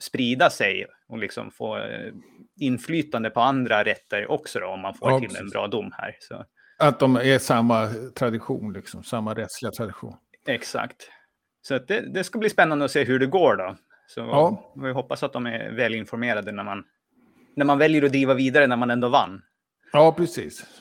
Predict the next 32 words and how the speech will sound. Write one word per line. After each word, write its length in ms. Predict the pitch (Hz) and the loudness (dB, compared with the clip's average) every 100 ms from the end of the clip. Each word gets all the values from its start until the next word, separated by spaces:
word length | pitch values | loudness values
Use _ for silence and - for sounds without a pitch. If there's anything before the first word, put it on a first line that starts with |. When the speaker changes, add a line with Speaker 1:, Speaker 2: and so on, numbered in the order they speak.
| _ _ _ _ _ _ _ _ _ | _ _ _ _ _ _ _ _ _
Speaker 2:
Och 260 | 147 151 - | 0 2 2
tänk 200 | 160 165 | -2 0
om 60 | 151 | -2
det 80 | |
blir 260 | 143 139 139 | 0 0 0
en 100 | 139 | 2
backlash 380 | 139 151 131 120 | 2 2 -2 -6
där, 180 | - 101 | -8 -6
det 80 | 127 | -6
vore 220 | 131 117 | -6 -4
ju 60 | |
Speaker 1:
Ja. 240 | 113 127 113 | -2 -2 -2
Speaker 2:
läskigt. 420 | 101 - - - | -8 -12 -18 -6
Men 140 | 151 | 2
de 180 | 151 151 | 4 6
bör 160 | 160 151 | 6 6
väl 140 | 139 | 4
vara 560 | 127 120 117 117 117 120 | 2 2 2 0 -4 -8
säkra 400 | - 113 - 120 | -4 -4 -4 -8
på 180 | - 101 | -8 -14
det, 80 | |
som 140 | 95 101 | -14 -16
sagt. 220 | - 85 _ _ _ | -18 -20 _ _ _
Speaker 1:
Ja, 340 | 147 107 92 - | -2 0 -2 -8
jo, 200 | - 104 - | -12 -14 -10
vi 140 | 113 | -12
får, 100 | - | -8
får 100 | - | -4
Speaker 2:
Eh. 40 | 107 | -4
Speaker 1:
hoppas 320 | 110 101 - | -2 -6 -6
det 100 | |
då. 80 | - | -12